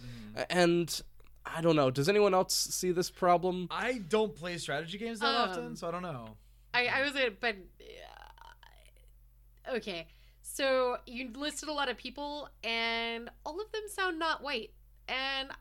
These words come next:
Speaker 3: I just wonder
Speaker 2: Well,
Speaker 3: if
Speaker 2: neither
Speaker 3: maybe,
Speaker 2: <laughs>
Speaker 3: maybe that's a reason.
Speaker 2: I mean, the Romans and the Greeks aren't white either, or weren't. You know, what is whiteness anyway? That doesn't matter.
Speaker 1: Yeah.
Speaker 2: The, the point is that
Speaker 3: Well,
Speaker 1: That
Speaker 3: well, it matters when you're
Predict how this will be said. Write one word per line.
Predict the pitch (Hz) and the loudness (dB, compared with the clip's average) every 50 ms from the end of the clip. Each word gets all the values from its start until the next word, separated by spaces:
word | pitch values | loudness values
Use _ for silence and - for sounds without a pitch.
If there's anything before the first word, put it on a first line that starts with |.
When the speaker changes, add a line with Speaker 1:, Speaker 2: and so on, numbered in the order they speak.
| - - | -8 -6
Speaker 3:
I | 349 359 370 | -4 -4 -2
just | 311 339 349 - | -4 -6 -6 -2
wonder | 285 277 262 240 226 214 202 | 0 0 2 2 2 4 4
Speaker 2:
Well, | 269 | 6
Speaker 3:
if | 294 | 8
Speaker 2:
neither | 269 277 311 339 349 330 247 | 10 10 12 12 12 10 8
Speaker 3:
maybe, | 240 240 233 - - - - 508 508 508 480 | 6 4 2 2 2 -2 -6 -8 -10 -10 -10
Speaker 2:
<laughs> | 453 427 - - - | -12 -16 -18 -14 -6
Speaker 3:
maybe | 294 359 403 453 427 392 381 415 415 | 0 4 6 8 8 8 8 6 6
that's | - 269 240 240 233 - - | 8 6 6 6 4 0 -2
a | 240 214 | -2 -2
reason. | 196 190 196 196 196 180 202 185 180 180 180 175 180 | -2 -2 -2 -2 -2 -2 -2 -2 -2 -2 -2 0 2
Speaker 2:
I | 254 | 6
mean, | 277 320 262 247 | 6 6 6 6
the | 311 302 | 6 6
Romans | 262 247 269 269 311 330 294 285 277 262 233 196 | 8 10 12 12 12 12 10 10 8 8 6 6
and | 240 233 233 | 4 6 6
the | 214 | 6
Greeks | 160 170 196 277 302 269 - - | 6 8 8 8 8 6 6 6
aren't | 190 185 180 - - | 8 8 8 6 4
white | 165 143 160 180 202 190 - | 4 6 8 8 8 6 4
either, | - 208 247 262 202 156 | 0 0 2 6 8 10
or | 143 131 127 | 10 10 8
weren't. | 120 156 202 233 - - | 8 8 6 6 4 2
You | - 185 202 190 | 4 6 6 6
know, | 185 | 10
what | 180 233 254 | 12 12 12
is | 262 185 160 | 12 10 6
whiteness | 151 147 175 185 196 - 156 143 127 - | 10 12 12 12 12 10 6 6 6 6
anyway? | 151 151 147 131 120 120 | 6 6 6 6 6 6
That | 120 156 160 | 6 4 4
doesn't | 160 160 151 143 139 | 4 4 4 4 4
matter. | 131 123 117 117 | 4 4 4 2
Speaker 1:
Yeah. | 131 | 0
Speaker 2:
The, | 147 151 | -2 -4
the | 160 175 185 | 0 0 2
point | - - 285 294 - | 6 8 8 10 10
is | 240 240 233 196 165 185 | 10 8 8 8 6 6
that | 185 196 - - | 6 6 6 8
Speaker 3:
Well, | - - | 8 8
Speaker 1:
That | 196 - | 10 10
Speaker 3:
well, | 359 359 359 349 | 12 12 12 12
it | 349 339 | 10 10
matters | 349 370 370 349 349 320 240 254 | 8 8 8 8 6 2 2 4
when | 277 269 254 247 247 233 202 196 202 196 - - - 226 254 | 2 2 2 2 -6 -10 -12 -14 -16 -18 -20 -20 -20 -18 -10
you're | 233 262 247 233 208 | -4 -2 -2 -2 -2